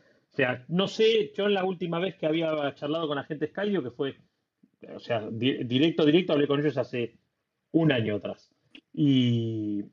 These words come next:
estaban los planes, pero bueno, no terminan de arrancar. Siempre están como haciendo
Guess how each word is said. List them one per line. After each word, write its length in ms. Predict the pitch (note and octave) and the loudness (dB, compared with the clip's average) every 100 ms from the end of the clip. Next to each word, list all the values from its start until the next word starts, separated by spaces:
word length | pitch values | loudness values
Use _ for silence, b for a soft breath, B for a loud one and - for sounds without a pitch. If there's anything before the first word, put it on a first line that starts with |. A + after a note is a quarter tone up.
| - | -12
estaban 320 | A#2+ F3 G3+ | 2 6 8
los 120 | E3 | 8
planes, 320 | D#3+ D#4 C3+ - | 8 6 6 2
pero 200 | A#2 A2+ | 2 2
bueno, 300 | A3 G#2+ - _ _ _ _ - | 2 0 -6 _ _ _ _ -8
no 120 | D3+ | -4
terminan 420 | D#3 D#3 F3+ F3+ | 0 0 2 2
de 60 | C#3+ | 2
arrancar. 400 | - D3+ A#3 A#2+ | 0 0 -2 -4
Siempre 380 | - C3+ E3 C#3+ | -4 -6 -2 -4
están 240 | E3 F#3 | -4 -4
como 160 | F3+ C#3 | -4 -6
haciendo 400 | D3+ D#3 D3+ | -2 -2 -2